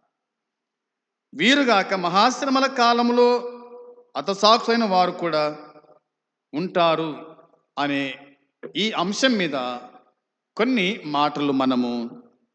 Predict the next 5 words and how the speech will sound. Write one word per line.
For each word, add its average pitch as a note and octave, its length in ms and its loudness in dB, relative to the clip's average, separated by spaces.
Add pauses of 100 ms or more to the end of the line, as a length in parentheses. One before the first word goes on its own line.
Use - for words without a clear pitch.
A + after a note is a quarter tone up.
(120)
ధ్యానము D#3 540 2
చేసుకునే C#3+ 500 -6
వారుగా B2 680 -6 (280)
ఉండాలి. A2+ 400 -6 (1700)
రండి, G3 400 2